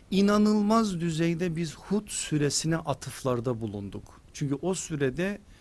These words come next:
bizim anlamaya çalıştığımız o aziz peygamberlerin hayat hikayelerine ait, mücadelelerine ait, onların üzerinden verilen mesajlara ait çok önemli bilgileri okuduk. Onun için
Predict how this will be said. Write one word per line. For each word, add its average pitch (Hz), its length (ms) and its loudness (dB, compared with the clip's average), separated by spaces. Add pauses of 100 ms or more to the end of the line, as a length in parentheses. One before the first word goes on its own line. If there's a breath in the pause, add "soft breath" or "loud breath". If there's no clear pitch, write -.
(440 soft breath)
bizim 156 360 2
anlamaya 156 560 6
çalıştığımız 135 920 2
o 135 240 -2
aziz 151 400 2
peygamberlerin 127 960 0
hayat 156 440 4
hikayelerine 123 720 -2
ait, 110 300 -6 (420 soft breath)
mücadelelerine 151 960 4
ait, 131 420 -2 (120)
onların 147 380 4
üzerinden 175 640 0 (300 loud breath)
verilen 165 360 4
mesajlara 160 640 2
ait 190 420 0
çok 202 260 -4
önemli 185 500 2 (260 loud breath)
bilgileri 185 420 4
okuduk. 180 600 0
Onun 233 200 2
için 208 400 0